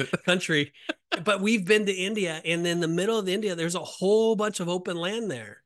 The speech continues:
Speaker 1: Yeah.
Speaker 2: So, yeah, we can, they
Speaker 1: I
Speaker 2: could
Speaker 1: don't
Speaker 2: have
Speaker 1: know.
Speaker 2: got that
Speaker 1: I need
Speaker 2: many
Speaker 1: to
Speaker 2: people
Speaker 1: fact
Speaker 2: there.
Speaker 1: check that. This is the righteous invasion of truth.
Speaker 2: What did I say wrong?
Speaker 1: Eighty-four billion people.
Speaker 2: No, no, sixty-four billion.
Speaker 1: Oh, okay. <laughs>
Speaker 2: Yeah, you can fact check that.
Speaker 1: <laughs>
Speaker 2: I've done a mi-,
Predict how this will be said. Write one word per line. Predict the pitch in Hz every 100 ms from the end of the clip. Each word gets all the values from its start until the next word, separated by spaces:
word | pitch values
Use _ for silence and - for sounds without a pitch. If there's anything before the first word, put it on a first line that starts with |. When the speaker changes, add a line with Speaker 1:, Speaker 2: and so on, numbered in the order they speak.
| -
Speaker 1:
Yeah. | 117 123 139 -
Speaker 2:
So, | 196 190
yeah, | 190 240 151 127
we | 131 170
can, | 180 202
they | -
Speaker 1:
I | 123
Speaker 2:
could | 113
Speaker 1:
don't | 107
Speaker 2:
have | 160
Speaker 1:
know. | 113
Speaker 2:
got | 135 135
that | 131
Speaker 1:
I |
need |
Speaker 2:
many | 127
Speaker 1:
to | 131
Speaker 2:
people | 123 127
Speaker 1:
fact | 117
Speaker 2:
there. | 123
Speaker 1:
check | 123 -
that. | 113 110 - _
This | 131 117
is | 135
the | 120
righteous | 117 117 120 113
invasion | 113 113 110
of | 107
truth. | - 113 107 - _ 165
Speaker 2:
What | 214
did | 269
I | 262
say | 240 247 247
wrong? | 226 233
Speaker 1:
Eighty-four | 156 220 220 - 247 214
billion | - 180 220 226 208
people. | 185 240 269 180 - 185
Speaker 2:
No, | 185 214 - _ _ -
no, | 226 214
sixty-four | - 294 285 247 - 180 151
billion. | 147 131 110 104 _
Speaker 1:
Oh, | 170 185 120 147
okay. | 147 123 123 - _ 180
<laughs> | - - _ _ _ _ _ -
Speaker 2:
Yeah, |
you | 214 214 254
can | 302
fact | - 156 -
check | 131 120
that. | 127 175 180 196 - _
Speaker 1:
<laughs> | _ - - -
Speaker 2:
I've | 220
done | 220 240
a | 202
mi-, | 196 196 220